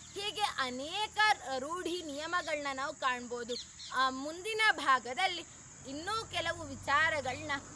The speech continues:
ತಿಳ್ಕೊಳ್ತಾ ಹೋಗೋಣ, ಆಚರಿಸ್ಕೊಳ್ತಾ ಹೋಗೋಣ. ನಾವು ಕೂಡ ವೈಜ್ಞಾನಿಕವಾಗಿ ತಿಳ್ಕೊಳ್ತಾ ಅದನ್ನ ಆಚರಣೆಗೆ ಒಳಗಾಗೋಣ ಅಂತ ಹೇಳ್ತಾ ನನ್ನ ಮಾತನ್ನು ಮುಗಿಸುತ್ತಿದ್ದೇನೆ.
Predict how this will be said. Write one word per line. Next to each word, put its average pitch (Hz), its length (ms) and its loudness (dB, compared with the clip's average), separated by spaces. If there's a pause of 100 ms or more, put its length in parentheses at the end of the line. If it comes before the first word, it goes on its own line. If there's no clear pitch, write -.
ತಿಳ್ಕೊಳ್ತಾ 320 640 0
ಹೋಗೋಣ, 285 500 2 (400)
ಆಚರಿಸ್ಕೊಳ್ತಾ 320 1000 0
ಹೋಗೋಣ. 277 460 2 (380)
ನಾವು 294 380 0
ಕೂಡ 311 320 -4 (260)
ವೈಜ್ಞಾನಿಕವಾಗಿ 302 1200 0
ತಿಳ್ಕೊಳ್ತಾ 269 560 -2
ಅದನ್ನ 277 220 -2 (140)
ಆಚರಣೆಗೆ 269 800 0 (380)
ಒಳಗಾಗೋಣ 285 760 4
ಅಂತ 214 200 -8
ಹೇಳ್ತಾ 277 600 -2 (300)
ನನ್ನ 302 260 -2
ಮಾತನ್ನು 285 840 0
ಮುಗಿಸುತ್ತಿದ್ದೇನೆ. 247 920 -8